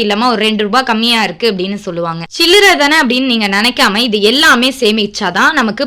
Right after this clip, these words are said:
பணமா மாறி இருக்கும். அந்த டைம்ல நீங்க தேவையான ஒரு சில்வர்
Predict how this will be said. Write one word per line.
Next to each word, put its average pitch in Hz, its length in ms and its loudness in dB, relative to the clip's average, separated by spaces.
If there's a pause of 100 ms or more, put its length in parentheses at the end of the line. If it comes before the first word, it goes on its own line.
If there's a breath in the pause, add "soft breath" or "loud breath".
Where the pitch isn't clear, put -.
பணமா 269 300 4 (180)
மாறி 226 320 0
இருக்கும். 254 340 2
அந்த 320 160 0 (100)
டைம்ல 339 300 0
நீங்க 277 140 -2 (140)
தேவையான 285 480 2
ஒரு 226 100 0 (120)
சில்வர் 370 340 2